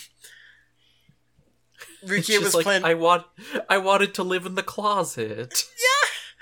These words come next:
Speaker 2: Yeah! She, she's like, "I was planning on living in the closet, and you know what? I'm upset about this.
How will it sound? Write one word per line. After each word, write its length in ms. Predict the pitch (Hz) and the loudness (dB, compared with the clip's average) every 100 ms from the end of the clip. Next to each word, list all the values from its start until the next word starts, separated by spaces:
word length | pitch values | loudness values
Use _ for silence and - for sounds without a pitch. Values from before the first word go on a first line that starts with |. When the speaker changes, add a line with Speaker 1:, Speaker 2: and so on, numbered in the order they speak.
| - | -4
Speaker 2:
Yeah! 160 | 370 320 - | 0 0 2
She, 320 | - 381 254 | 2 2 0
she's 360 | 208 294 285 277 | -2 -2 0 2
like, 260 | 240 - - | 0 -2 -2
"I 140 | 302 | -2
was 180 | 339 330 | 0 -4
planning 340 | - 277 233 214 | 0 0 2 -2
on 220 | 180 156 | -2 -2
living 320 | 196 233 220 | -2 -2 -4
in 280 | 202 170 170 | -4 -4 -4
the 80 | 170 | -6
closet, 540 | 143 127 117 120 120 175 | -4 -4 -4 -8 -6 -2
and 260 | 160 147 | -2 -2
you 80 | 156 | -4
know 140 | 185 | -2
what? 180 | 202 202 | 0 0
I'm 220 | 196 302 339 | 2 2 0
upset 420 | 202 - 180 139 | -2 0 2 0
about 360 | 131 113 - | -2 -6 -8
this. 340 | 110 - - | -14 -10 -10